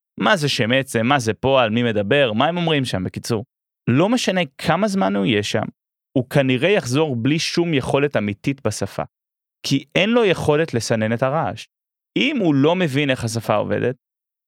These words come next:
מה האוצר המילים הבסיסי, מבנה המשפט, הוא לא יכול להספיק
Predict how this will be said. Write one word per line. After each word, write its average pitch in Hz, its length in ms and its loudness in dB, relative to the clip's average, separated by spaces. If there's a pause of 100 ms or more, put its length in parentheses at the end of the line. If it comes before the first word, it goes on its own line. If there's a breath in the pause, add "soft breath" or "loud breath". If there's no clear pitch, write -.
מה 110 120 4
האוצר 113 420 0
המילים 110 520 0
הבסיסי, 104 640 -4
מבנה 104 360 2
המשפט, 107 600 -2
הוא 117 200 -2
לא 143 200 4
יכול 147 400 0
להספיק - 800 -4